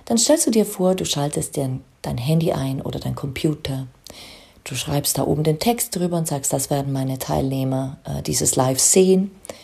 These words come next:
Dann drückst du auf den Knopf, du entspannst dich.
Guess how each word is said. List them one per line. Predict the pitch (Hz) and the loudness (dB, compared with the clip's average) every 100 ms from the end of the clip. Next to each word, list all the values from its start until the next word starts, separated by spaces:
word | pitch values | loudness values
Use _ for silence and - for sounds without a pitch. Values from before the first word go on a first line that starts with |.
| - - _ _ _ | -20 -20 _ _ _
Dann | - 131 | -2 4
drückst | 190 - | 6 6
du | |
auf | 254 | 2
den | 269 | 2
Knopf, | 262 - 160 165 - - - - _ _ _ _ _ _ _ _ _ _ - _ | -2 2 4 2 -4 -10 -12 -18 _ _ _ _ _ _ _ _ _ _ -20 _
du | 190 | 0
entspannst | 208 - 247 233 - - | 0 0 0 0 -2 -4
dich. | - - - | -10 -12 -16